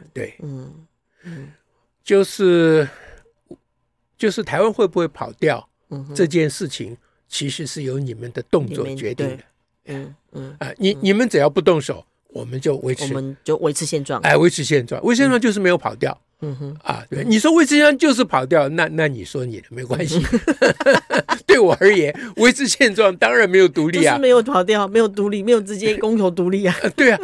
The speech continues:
Speaker 1: 我独立，我国民、国旗、国歌，还有宪法，
Speaker 2: 嗯。
Speaker 1: 全部要重来过一遍啊，
Speaker 2: 重改啊。嗯。
Speaker 1: 对不对？否则怎么叫独立？
Speaker 2: 嗯哼，
Speaker 1: 对不对？
Speaker 2: 嗯哼。
Speaker 1: 我，我们现在就是，呃，蓝营讲说，民进党都用这个，呃，
Speaker 2: 嗯。
Speaker 1: 中华民国，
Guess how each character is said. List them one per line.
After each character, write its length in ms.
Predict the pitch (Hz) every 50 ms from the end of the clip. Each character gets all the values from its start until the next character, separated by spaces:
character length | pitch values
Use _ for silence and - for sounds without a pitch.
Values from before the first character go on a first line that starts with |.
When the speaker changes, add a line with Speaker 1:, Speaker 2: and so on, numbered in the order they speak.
| - - _
Speaker 1:
我 160 | 170 190 208
独 220 | - - 220 254
立， 140 | 269 277 254
我 280 | 208 175 165 160 170 156 - _
国 180 | - 175 185 214
民、 240 | 226 220 190 185 180
国 220 | - 175 175 196
旗、 260 | 185 - - - 165
国 220 | - - 170 165 180
歌， 340 | 160 - 185 185 190 190 - - - - -
还 140 | - - 190
有 80 | 175
宪 260 | 151 196 202 247 208 160
法， 160 | 160 131 127
Speaker 2:
嗯。 20 |
Speaker 1:
全 240 | - - 156 180 214
部 100 | 220 240
要 100 | 202 175
重 240 | - - 160 170 175
来 200 | 160 135 139 156
过 240 | 160 - 190 180 156
一 80 | 156
遍 280 | 143 - 202 196 165 147
啊， 60 | -
Speaker 2:
重 0 |
改 60 | 117
啊。 120 | 107 - _ _ _ _
嗯。 140 | 180 180 165
Speaker 1:
对 80 | 196 185
不 40 |
对？ 160 | 185 - - 170 _
否 240 | - - 175 160 147
则 160 | 208 247 220
怎 120 | 165 151
么 60 | 120 123
叫 180 | 127 180 165 151
独 220 | - 147 123 127
立？ 200 | 139 156 131 - - _ -
Speaker 2:
嗯 260 | 156 156 151 147 151
哼， 60 | 160
Speaker 1:
对 100 | 202 185
不 60 | 170
对？ 240 | 175 165 139 131 151 180
Speaker 2:
嗯 80 | 180 - 147
哼。 140 | - 175 -
Speaker 1:
我， 220 | - 285 185 170 -
我 140 | - - 160
们 140 | 180 214 220
现 100 | - 277
在 140 | 247 214 196
就 180 | 170 196 190
是， 240 | 180 - - 196 170 - _ _ _ _ _ _
呃， 140 | - 156 160
蓝 220 | 160 165 175 202 196
营 140 | 185 175
讲 180 | - 160 123 131
说， 240 | 123 151 160 175 - -
民 100 | 180 214
进 140 | 262 294 269
党 180 | 208 165 165
都 140 | 151 196 196
用 240 | 208 202 196 185 160 - - _ _ _ _
这 140 | - 190 185
个， 520 | 165 - 170 165 165 165 165 156 147 135 - _ _ _ _ _
呃， 160 | - 156 -
Speaker 2:
嗯。 180 | - 156 156 151
Speaker 1:
中 180 | - 262 262 240
华 160 | 202 196 208
民 220 | 190 180 180 185
国， 260 | 175 165 151 147 147